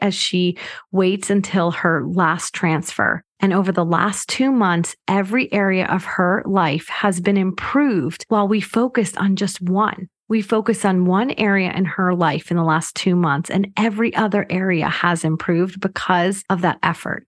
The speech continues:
It really does pay off and matter and make a difference. Another thing is to plan mini getaways. Escaping for a short vacation can be an excellent way to recharge, relax, and unwind.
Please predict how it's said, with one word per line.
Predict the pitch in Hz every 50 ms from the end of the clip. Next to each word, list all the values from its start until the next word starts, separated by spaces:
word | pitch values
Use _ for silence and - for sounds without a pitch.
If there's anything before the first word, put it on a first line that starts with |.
| _ -
It | 202 190 -
really | 202 196 196 202 196 202 202 202 202 196 -
does | 185 - 190 - 147 151 165 - -
pay | - - - 175 175
off | 170 170 175 165 - - - -
and | 180 170 170
matter | 170 175 180 170 175 180 190 - -
and | - 180
make | 180 180 170 -
a | 175
difference. | 160 - 165 - - - - - - - - - - _ _ _ _ _ _ _ -
Another | 240 247 254 262 320 370
thing | 349 403 392 381
is | 392 349 -
to | - 339
plan | - - - 277 269 277 285 285
mini | 285 269 262 214
getaways. | 202 196 185 196 165 147 135 - 170 170 - - - _ _ _ _ _ _ _ _ -
Escaping | 233 202 - - 220 226 262 240 294 302 339 320
for | 330 339 339
a | 349 311
short | - - 240 220 208 233
vacation | 240 262 247 - 247 220 214 - - 226 220 202
can | - - - 220 214 226
be | 220 202 196
an | 196 190 -
excellent | - 202 196 - - - 220 240 - 190
way | 190 175 175
to | 170 160
recharge, | 165 175 170 165 - - 226 233 233 233 226 - -
relax, | 170 175 175 170 156 170 170 - - -
and | 165 160
unwind. | 156 156 156 139 107 76 - - - 170 -